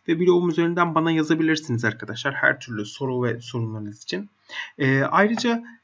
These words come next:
Teknet Forum üzerinden de sorularınızı, e, bana ve benim gibi S Q L soruyla ilgilenen birçok arkadaşa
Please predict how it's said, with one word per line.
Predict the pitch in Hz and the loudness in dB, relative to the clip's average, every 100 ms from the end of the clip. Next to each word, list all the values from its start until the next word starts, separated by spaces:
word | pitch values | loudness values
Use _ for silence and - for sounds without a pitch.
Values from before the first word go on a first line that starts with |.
| _ - | _ 2
Teknet | 190 190 214 - | 2 4 -4 0
Forum | 196 202 196 | 2 4 2
üzerinden | 180 180 185 180 185 190 - _ _ _ - | 2 0 0 2 2 2 -4 _ _ _ -6
de | 147 165 202 - | 0 2 0 -4
sorularınızı, | - 160 160 170 170 - 202 202 - - - - | 4 4 4 -2 -4 0 0 -2 -12 -20 -14 -4
e, | 135 131 127 | 0 0 2
bana | 139 156 180 233 - | 4 6 4 0 -4
ve | 170 175 | -2 0
benim | 185 180 | 0 -2
gibi | 160 156 | 0 0
S | 151 | 0
Q | 165 | -2
L | |
soruyla | 160 165 151 | 0 0 0
ilgilenen | 156 165 170 | 0 0 -2
birçok | 165 170 151 | -2 -2 -4
arkadaşa | 147 151 151 175 175 | -4 -4 -2 0 0